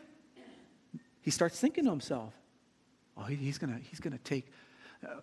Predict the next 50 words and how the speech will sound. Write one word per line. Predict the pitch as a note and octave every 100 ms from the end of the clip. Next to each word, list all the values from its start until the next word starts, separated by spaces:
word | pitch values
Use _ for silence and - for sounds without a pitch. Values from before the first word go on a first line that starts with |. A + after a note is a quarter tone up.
| -
okay, | D3
not | C3+ E3+
only | B3 A3+
is | D#3+
there | D#3+
a | C3+
better | D3 C3+
version | C3 F#3+ F3
of | B2+
me, | B2
he's | A#2+ G3 F3+
gonna | D3 B2 -
take | C#3+ C3 - - _ _ _ _ _ _ _
what | A#2 A#2
I | B2+
have." | B2 F2 D#2+ - - _ _ - - - _ _ _ _ _ _ _
This | A#2+ B2
is | A#2
a |
scarcity | - - D#3+ D3 - D3 C3+
mentality. | C3 B2+ - B2+ B2 A#2 G2 - - _ _ _ _ _ -
Uh, | A2
that | A#2+ A#2+
if | B2+
I | D3+ G#3+
don't, | A3+ F3
if | C#3 E3
I | G#3
don't | A#3+
get | - A#3
what's | G3+ -
mine, | F#3 G3 F#3 D#3
someone | - G3 F#3+
else | A3
is | F3
gonna | F#3 D3
get | D#3+ C#3+
what's | C3+ D3+
mine, | C#3 C#3+
and | C#3
then | C#3+
it | D3+
won't | D3+ D3
be | C3+
mine. | C3+ B2+ A2+ G2+ - - - C3
And |
I'm | E3
gonna | E3+ C#3+
miss | D#3 E3+ D#3
out. | D3 A2 -